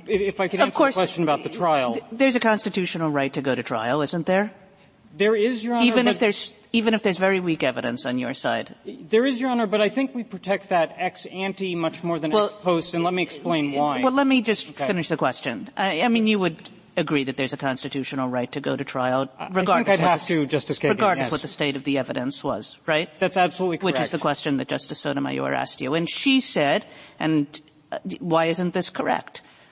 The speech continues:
Speaker 2: So then the question is, has there been deficient performance and a person's entitlement to go to trial, an entitlement to stare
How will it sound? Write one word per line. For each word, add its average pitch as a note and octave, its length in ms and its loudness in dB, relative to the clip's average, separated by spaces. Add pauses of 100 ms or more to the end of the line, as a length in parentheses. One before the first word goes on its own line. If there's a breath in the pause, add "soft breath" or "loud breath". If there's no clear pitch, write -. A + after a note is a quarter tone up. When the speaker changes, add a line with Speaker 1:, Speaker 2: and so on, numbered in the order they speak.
(220 loud breath)
Speaker 2:
So E3+ 200 -2
then F#3+ 200 4
the A3+ 80 4
question D3+ 460 0
is, D3 440 -4 (320 soft breath)
has E3+ 200 0
there E3 140 2
been G3+ 240 2
deficient F3+ 560 -2
performance C3+ 720 -4 (340 soft breath)
and D#3 120 2
a - 40 0
person's G#3 440 0
entitlement F3+ 680 2
to D3 100 -4
go D3 140 2
to D3 80 -4
trial, C#3+ 540 -2
an D#3+ 80 0
entitlement E3+ 840 0
to D3+ 100 -8
stare F3+ 560 -2